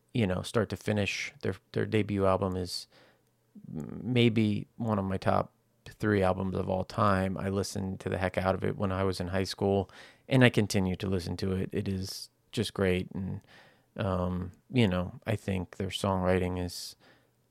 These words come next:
top-notch, and they've managed to be a band that's stood the test of time and continues to be played on the radio,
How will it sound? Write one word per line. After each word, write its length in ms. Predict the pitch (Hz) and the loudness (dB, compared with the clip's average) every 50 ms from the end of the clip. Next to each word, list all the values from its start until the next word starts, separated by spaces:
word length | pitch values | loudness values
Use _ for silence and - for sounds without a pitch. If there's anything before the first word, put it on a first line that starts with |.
| _ _ _ | _ _ _
top-notch, 840 | - - 110 98 95 98 101 95 95 92 87 - - - - - - - _ | -4 0 0 0 2 4 4 4 4 4 2 -2 -6 -6 -6 -8 -10 -14 _
and 640 | - - 101 92 87 87 90 90 92 92 92 - - - | -6 -2 -2 0 0 0 -2 -2 -4 -4 -6 -10 -8 -4
they've 200 | - 101 95 101 | -2 -2 0 0
managed 480 | 98 98 98 92 95 92 90 - - | 2 2 2 2 0 -2 -4 -6 -6
to 60 | - 101 | -6 -4
be 180 | 101 107 95 | -2 -2 -2
a 60 | 92 | 0
band 360 | 92 90 95 95 92 90 92 92 | 2 2 2 2 2 0 0 -2
that's 380 | 95 98 - - - - - - _ _ _ _ _ _ _ _ _ _ _ _ | -4 -6 -6 -6 -6 -6 -8 -12 _ _ _ _ _ _ _ _ _ _ _ _
stood 640 | - - - - - - - - - 120 123 123 | -8 -6 -4 -2 -4 -4 -2 0 0 0 0 0
the 100 | 113 107 | -2 -4
test 340 | - - - 107 98 - - | -2 0 0 0 0 0 -4
of 140 | 98 - - | -6 -6 -8
time 640 | - - - 110 107 104 107 104 104 101 101 101 - _ _ _ - - _ _ _ _ _ _ _ _ | -4 0 2 2 4 4 4 2 2 0 -2 -4 -8 _ _ _ -20 -20 _ _ _ _ _ _ _ _
and 640 | - - 113 107 98 95 92 92 92 92 90 92 92 | -10 -6 -2 -2 0 0 0 0 0 0 -2 -4 -6
continues 480 | - - 101 - - 131 120 113 107 101 | -6 -8 -6 2 4 4 6 6 4 2
to 80 | - 104 | 0 -2
be 100 | 101 95 | -2 -2
played 220 | - - 101 92 | 0 0 0 0
on 100 | 92 92 | 0 0
the 60 | 90 | 0
radio, 640 | 87 92 98 101 98 98 95 92 92 92 90 98 98 | -2 0 0 2 4 4 4 6 4 4 2 0 -4